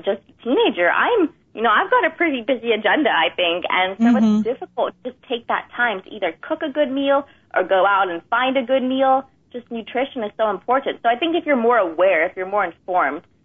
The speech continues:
Speaker 1: because I think definitely now I'm much more conscious of what I put in my body after I've embarked on this health mission and healthy lifestyle journey. I,
Speaker 2: Mm.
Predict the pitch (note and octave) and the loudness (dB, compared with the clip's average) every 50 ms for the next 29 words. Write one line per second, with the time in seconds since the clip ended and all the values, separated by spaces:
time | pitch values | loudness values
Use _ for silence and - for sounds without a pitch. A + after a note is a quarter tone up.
0 | _ _ - F#3 - A3 G3+ G3 - A3+ A3+ B3 D4+ C#4 A#3 C#4 C4 - - D#4+ | _ _ -18 -8 -4 -2 -2 0 0 0 0 2 0 0 0 0 -2 -2 -4 -2
1 | D4+ B3 A3 G3+ F#3 F3+ F3 F3+ F3 F3 G3 G#3+ - G#3+ G#3 G3 F#3+ F#3+ G3 F#3+ | -2 0 0 -2 -4 -2 -2 0 0 2 2 2 2 0 -2 -2 -4 -4 -2 -2
2 | F#3+ F#3+ - - - F#3+ D#3+ E3 - - - F#3+ E3 D#3+ E3 - G#3 G3 - - | -2 -2 -4 -8 -4 -2 -2 -2 -4 -6 -2 -2 -2 -2 -2 -6 -10 -10 -8 -8
3 | F#3+ F3 E3+ E3+ E3 D#3+ - - - F3 F3 E3+ D#3+ D3+ C#3+ C#3+ - D#3+ - E3+ | -4 -2 0 0 0 0 -2 -4 -2 -2 0 0 0 -2 -2 0 0 0 0 0
4 | E3 F#3 A#3 C#4 C#4 - _ - - _ _ - - A3 A#3+ B3 - - A3+ G3+ | -2 -4 -6 -6 -6 -8 _ -20 -20 _ _ -4 -2 -2 -2 -2 -4 -2 0 2
5 | F#3+ G3+ F#3+ F3 F3 E3+ _ - E3+ F3 F3 F3 - G3 D#3 D3+ D3+ D3+ E3+ E3 | 2 2 2 0 -2 -4 _ 0 2 2 2 0 0 -2 -2 -2 -2 -4 -4 -6
6 | _ - - G#3+ F#3 F3+ - - - E3+ F3 - - G3 G3 D#3 D3+ D#3+ - - | _ -6 -2 0 0 0 -2 -4 -2 -2 -2 0 -2 -6 -6 -6 -6 -8 -4 -2
7 | G#3+ F#3+ F#3+ - F3 D#3+ B2+ B2 - - - - _ - E3+ - - - E3+ E3 | -2 -2 -2 -2 -6 -4 -2 -2 -2 -2 -4 -6 _ -4 -2 0 0 -2 -2 -4
8 | - - C#3 C#3 G2+ - - - - - _ _ _ _ _ _ - - - G#3 | -4 -2 -2 -2 -2 -4 -6 -10 -16 -20 _ _ _ _ _ _ -8 -2 0 0
9 | G#3+ F#3 F3+ F3 | 0 0 -2 -4